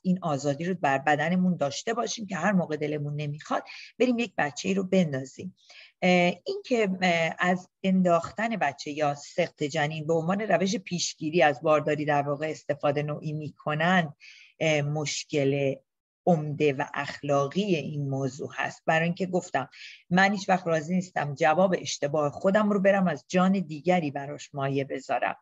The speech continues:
اه، و با توجه به این که این موضوع سقط جنین هم عوارض بسیار، بسیار زیادی برای مادر داره در حاملگی‌های بعدی، چسبندگی‌های رحمی که می‌ده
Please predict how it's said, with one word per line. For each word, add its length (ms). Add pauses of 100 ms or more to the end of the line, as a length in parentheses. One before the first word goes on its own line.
(520)
اه، 200
و 100
با 120
توجه 400
به 100
این 280
که 320 (760)
این 200
موضوع 500
سقط 380
جنین 360
هم 200
عوارض 420 (120)
بسیار، 360
بسیار 340
زیادی 380
برای 280
مادر 480
داره 280
در 180
حاملگی‌های 800
بعدی، 280
چسبندگی‌های 760
رحمی 340
که 160
می‌ده 320